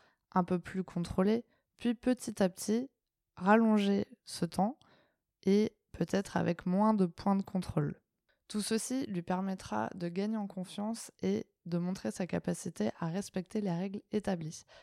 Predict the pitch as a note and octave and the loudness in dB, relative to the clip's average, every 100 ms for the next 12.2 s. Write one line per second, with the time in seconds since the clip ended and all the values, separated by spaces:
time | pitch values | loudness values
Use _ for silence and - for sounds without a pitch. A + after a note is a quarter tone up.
0 | _ - G3 G#3 G3 F3+ E3+ F3+ G#3+ - | _ 0 4 6 4 4 4 4 2 0
1 | E3+ - F3 E3 D#3+ G3 - F3+ F3+ F3+ | -6 -2 0 0 0 -2 -2 -2 -4 -4
2 | F3 - G3 - - _ F3 G3+ G3+ F3+ | -4 -4 -6 -8 -20 _ 2 4 4 2
3 | - F3 E3 F#3+ G3 - G3+ F#3+ F3 E3+ | 0 -2 -2 0 -4 -2 -2 0 -2 -4
4 | - F3+ F3+ E3 D#3+ G#3 G3 E3+ - G#3 | -6 -6 -4 -4 -4 -2 -2 -2 -4 -8
5 | - F#3+ G3 E3+ D#3+ - - _ _ _ | -6 -2 0 0 -4 -10 -20 _ _ _
6 | - C4 - C#4 G#3 F#3 A#3 G3+ - - | -2 -2 2 2 2 2 2 0 -4 -2
7 | G3+ A#3 - A#3 B3+ G#3+ F#3 - G#3 - | 0 -2 -4 -4 -2 -4 -4 -6 -6 -8
8 | - A3 G#3+ E3 - - B3 A3+ G#3 - | -8 -4 -4 -4 -8 -4 0 0 -2 -2
9 | E3+ - - - _ _ F#3 A3+ A#3+ A#3 | -4 -6 -14 -16 _ _ -2 0 0 -2
10 | G3+ F#3 F3 G#3 A3 - - A3 A3+ - | 0 -2 0 -2 -2 -6 -4 -4 -4 -10
11 | - - - F3+ - G#3 G#3 - F3+ F3 | -20 -20 -4 -4 0 -2 -2 -2 -2 2
12 | F3 | 0